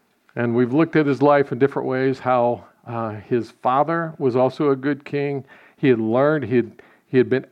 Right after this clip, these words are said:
active in obeying God and, and teaching the people, sending out,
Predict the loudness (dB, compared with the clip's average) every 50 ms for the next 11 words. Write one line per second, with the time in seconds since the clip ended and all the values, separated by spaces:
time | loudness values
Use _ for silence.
0 | _ -4 -4 -2 -2 -4 -2 0 2 2 2 2 0 -2 -6 -6 -4 -4 -4 -4
1 | -6 -4 -2 -2 -2 0 0 0 2 2 2 2 0 -2 0 0 2 4 4 2
2 | 2 0 -4 -6 -8 -12 -16 -20 -20 -20 -20 _ _ _ _ -8 -8 -8 -8 -8
3 | -4 0 0 0 2 0 0 0 2 0 0 0 0 -2 -2 -2 -2 -2 -2 -4
4 | -4 -4 -4 -2 0 0 0 0 0 0 -2 -2 -4